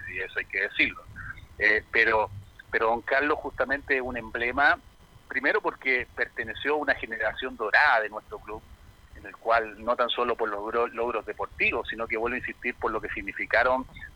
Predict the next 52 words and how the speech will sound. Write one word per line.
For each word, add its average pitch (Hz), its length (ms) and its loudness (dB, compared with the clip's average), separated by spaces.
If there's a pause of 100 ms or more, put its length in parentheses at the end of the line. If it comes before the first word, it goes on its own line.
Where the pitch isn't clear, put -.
para 98 160 4
el 95 80 2
país 185 460 2
en 151 80 0
su 143 120 -2
momento, 135 520 0 (680)
y, 113 320 -8
y 110 140 -4
en 107 80 0
eso 120 240 2
don 110 200 0
Carlos, 123 680 0
eh, 104 340 -10 (540)
llevó 120 240 -4
la 123 100 4
bandera 113 400 0
permanentemente 117 840 -6
del 95 140 -2
club, 117 280 -10 (100)
y 110 80 -12
lo 104 120 -8
llevó, 98 240 -6
la 107 160 0
llevó 107 260 0
a 123 60 -2
todos 123 260 0
lados, 127 280 4
lo 107 40 -8
llevó 104 220 -6
a 120 60 0
la 113 80 -2
selección, 123 720 -6
lo 113 80 -6
llevó 113 240 -6
cuando 113 220 -4
andaban 113 360 0
en 104 80 -6
la 98 80 -2
gira - 260 -6
en 110 80 -6
el 101 120 -6
extranjero, 123 600 0
tanto 117 300 0
con - 180 0
la 98 120 0
U 127 160 -6
como 107 240 -4
en 104 60 0
el, - 120 -2
con 104 140 -4
la - 80 -6
selección. 139 600 -2